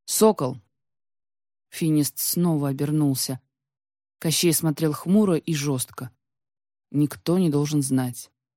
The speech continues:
Василиса не сдержала вздох. Кощей быстро глянул на нее и добавил совершенно убийственной интонацией: "Пожалуйста". Ух ты!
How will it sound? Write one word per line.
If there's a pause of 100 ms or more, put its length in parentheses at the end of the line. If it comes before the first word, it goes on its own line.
(800)
Василиса
не
сдержала
вздох. (600)
Кощей
быстро
глянул
на
нее
и
добавил (320)
совершенно
убийственной
интонацией: (800)
"Пожалуйста". (1200)
Ух
ты!